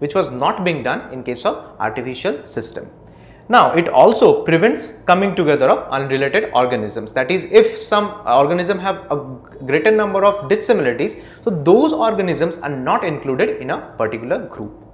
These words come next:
Now, after this natural system of classification, a new system of classification was put forward,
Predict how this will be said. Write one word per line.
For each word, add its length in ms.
Now, 460
after 440
this 220
natural 460
system 320
of 160
classification, 720
a 60
new 320
system 360
of 140
classification 680
was 140
put 220
forward, 440